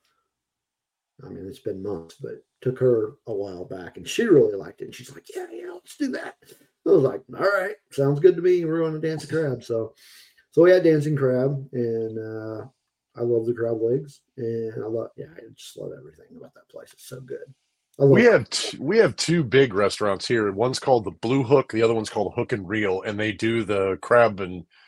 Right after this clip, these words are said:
Speaker 2: crab and seafood boil, like, Cajun style inside the
Speaker 1: Mm-hmm.
Speaker 2: bags. Really
Speaker 1: Yeah,
Speaker 2: like those
Speaker 1: yeah, that's
Speaker 2: places.
Speaker 1: what
Speaker 2: They're
Speaker 1: they do
Speaker 2: really
Speaker 1: there.
Speaker 2: good.
Speaker 1: That's what they do.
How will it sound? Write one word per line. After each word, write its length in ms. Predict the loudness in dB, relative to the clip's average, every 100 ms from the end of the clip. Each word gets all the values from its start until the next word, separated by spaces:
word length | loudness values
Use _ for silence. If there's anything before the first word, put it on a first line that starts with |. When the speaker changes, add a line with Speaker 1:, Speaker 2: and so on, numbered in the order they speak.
| _ _ _ _ 0
Speaker 2:
crab 280 | 4 4
and 100 | 4
seafood 500 | -2 0 0 -2 -4 0
boil, 220 | 0 2
like, 200 | 0 -2
Cajun 340 | -2 -2 -2
style 400 | -6 0 2 0
inside 320 | -4 -2 0
the 60 | 2
Speaker 1:
Mm-hmm. 80 | 2
Speaker 2:
bags. 560 | 0 0 0 -6 -10 -14 _ -20 -20 _
Really 300 | 2 8 8 8
Speaker 1:
Yeah, 60 |
Speaker 2:
like 180 | 4 4
those 80 | 2
Speaker 1:
yeah, 40 |
that's 60 | 2
Speaker 2:
places. 220 | 2 2 4
Speaker 1:
what 60 |
Speaker 2:
They're 80 | 4
Speaker 1:
they 40 | 6
do 60 |
Speaker 2:
really 220 | 8 8
Speaker 1:
there. 40 | 6
Speaker 2:
good. 180 | 2 0
Speaker 1:
That's 60 | 0
what 80 |
they 180 | 0 2
do. 180 | 2 0